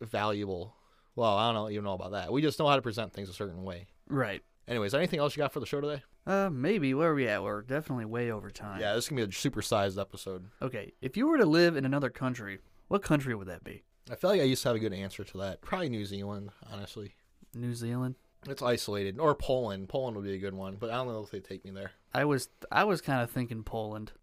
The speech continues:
Speaker 1: Poland. Yeah, yeah, you got, you're what, half Polish?
Speaker 2: Yeah, I'm about half Polish.
Speaker 1: You could probably get in there. I don't
Speaker 2: You
Speaker 1: know.
Speaker 2: I, I wouldn't, I don't know. I mean,
Speaker 1: I really don't have any
Speaker 2: I wouldn't
Speaker 1: desire
Speaker 2: mind
Speaker 1: to
Speaker 2: living in Puerto Rico. I mean, if
Speaker 1: Well,
Speaker 2: I
Speaker 1: that,
Speaker 2: had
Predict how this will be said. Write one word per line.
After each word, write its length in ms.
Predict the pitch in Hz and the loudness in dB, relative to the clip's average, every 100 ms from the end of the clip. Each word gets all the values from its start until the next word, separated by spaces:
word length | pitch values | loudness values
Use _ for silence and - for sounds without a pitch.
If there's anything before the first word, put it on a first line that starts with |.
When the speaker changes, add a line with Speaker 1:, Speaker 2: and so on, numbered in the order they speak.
| _ _ | _ _
Speaker 1:
Poland. 400 | 135 139 127 127 _ - _ | 0 2 0 -4 _ -20 _
Yeah, 80 | 147 | 0
yeah, 220 | 160 196 | 4 4
you 120 | 127 | 4
got, 260 | 190 135 104 _ _ _ _ | 4 4 0 _ _ _ _
you're 200 | 139 127 | -4 -2
what, 200 | 110 - | -2 -2
half 220 | 117 135 | -2 -2
Polish? 500 | - 151 160 - - _ - - | 2 2 2 -2 -12 _ -20 -4
Speaker 2:
Yeah, 200 | 127 107 | 0 0
I'm 60 | 127 | 0
about 220 | 117 110 | -2 -2
half 240 | 104 101 | -8 -10
Polish. 300 | - 104 107 | -12 -10 -2
Speaker 1:
You 80 | 208 | 2
could 100 | 190 | 4
probably 220 | 131 113 | 4 4
get 140 | 101 95 | 2 -4
in 120 | 92 | -6
there. 220 | 92 95 - _ _ _ _ | -8 -12 -16 _ _ _ _
I 100 | 117 | 0
don't 120 | 113 | 0
Speaker 2:
You 40 | 110 | 0
Speaker 1:
know. 160 | 104 - | -4 -2
Speaker 2:
I, 140 | 131 - | -4 0
I 80 | - | 4
wouldn't, 460 | 170 190 156 143 - _ - | 4 4 2 -2 -4 _ -6
I 100 | 135 | -6
don't 140 | 117 | -4
know. 220 | 107 104 - | -8 -8 -4
I 80 | 123 | -2
mean, 340 | 127 123 120 - _ - | 0 -2 -4 -10 _ -2
Speaker 1:
I 60 | 143 | 4
really 180 | 170 156 | 6 8
don't 220 | 120 120 | 6 4
have 180 | 131 113 | 4 4
any 140 | 113 | 6
Speaker 2:
I 40 | |
wouldn't 180 | 147 240 220 | 8 10 12
Speaker 1:
desire 0 | |
Speaker 2:
mind 180 | 160 151 | 10 8
Speaker 1:
to 40 | |
Speaker 2:
living 220 | 139 139 | 6 4
in 100 | 123 | 2
Puerto 300 | 117 131 120 | -2 -2 -2
Rico. 480 | 98 104 104 98 117 _ _ | -2 -8 -6 -8 -8 _ _
I 100 | - | -2
mean, 320 | 135 127 123 131 | 0 0 0 -2
if 140 | 131 | 4
Speaker 1:
Well, 100 | 127 | 6
Speaker 2:
I 40 | 127 | 6
Speaker 1:
that, 60 | |
Speaker 2:
had 160 | 123 | 4